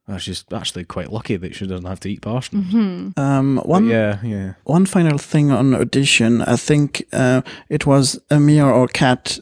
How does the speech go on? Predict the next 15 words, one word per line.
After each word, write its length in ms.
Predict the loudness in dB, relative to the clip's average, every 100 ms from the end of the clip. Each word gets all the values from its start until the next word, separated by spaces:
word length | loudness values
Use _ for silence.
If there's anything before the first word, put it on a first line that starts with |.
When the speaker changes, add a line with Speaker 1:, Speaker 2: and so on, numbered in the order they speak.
| -12 -4
Speaker 3:
during 600 | 0 2 2 2 0 -2
your 220 | 0 -2
dinner 440 | -4 0 4 4
part-, 360 | 2 2 2 0
uh, 200 | -2 -2
birthday 540 | -2 2 2 2 0 0
party, 440 | 2 0 2 0
and 140 | 2 2
it's 140 | 2
also 360 | 2 2 4 2
a 80 | 2
point 440 | 2 2 2 -2 -10 -20 -20 _ 2
in 200 | 4 4
Andy 340 | 4 2 4
Nyman-, 400 | 4 6 4 2